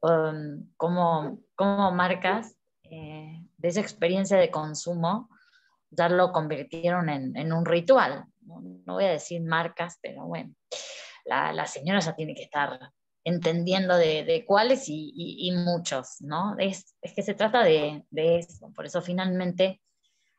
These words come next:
la que queda ahí es, eh, es la marca. Así que, la verdad que nuevamente muchas gracias, eh, muchos ejemplos, gracias por todas las aportaciones de los,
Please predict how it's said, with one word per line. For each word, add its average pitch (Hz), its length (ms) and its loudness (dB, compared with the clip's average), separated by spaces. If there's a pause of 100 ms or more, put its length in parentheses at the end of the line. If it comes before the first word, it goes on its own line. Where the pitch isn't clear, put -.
la 165 160 0
que 165 160 -2
queda 202 260 4
ahí 202 340 4
es, 165 220 0 (140)
eh, 170 320 -4
es 160 160 0
la 156 100 -2
marca. 143 320 -8 (320)
Así 165 240 -12
que, 175 480 -2 (1040)
la 165 120 0
verdad 170 260 2
que 196 100 -4
nuevamente 180 520 0
muchas 180 420 -4
gracias, 170 560 -6 (420)
eh, 147 280 -4
muchos 175 340 -4
ejemplos, 170 560 -4
gracias 165 320 0
por 147 160 -4
todas 160 180 -2
las 160 160 -4
aportaciones - 800 -10
de - 60 -20
los, - 160 -12